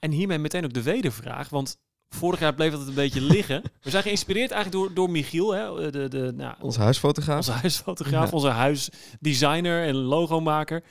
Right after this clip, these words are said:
Speaker 1: Hoi Michiel, leuk dat je luistert. Ehm, en die is vorige winter, heeft hij een cross van vijf, zes gereden. Die,
Speaker 2: Ja.
Speaker 1: ja, die staat te popelen, want komende, komende zaterdag begint het weer hier in Utrecht op de Nederrijnse Berg. Hij wil eigenlijk dat wij allemaal gaan crossen.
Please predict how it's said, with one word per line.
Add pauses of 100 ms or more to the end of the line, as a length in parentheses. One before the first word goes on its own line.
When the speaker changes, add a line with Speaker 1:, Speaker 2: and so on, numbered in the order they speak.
(340)
Speaker 1:
Hoi
Michiel,
leuk
dat
je
luistert. (460)
Ehm, (280)
en (600)
die (180)
is
vorige
winter,
heeft
hij
een
cross
van
vijf,
zes
gereden.
Die,
Speaker 2:
Ja. (180)
Speaker 1:
ja,
die
staat
te
popelen,
want
komende,
komende
zaterdag (140)
begint
het
weer
hier
in
Utrecht
op
de
Nederrijnse
Berg. (1300)
Hij
wil
eigenlijk
dat
wij
allemaal
gaan
crossen.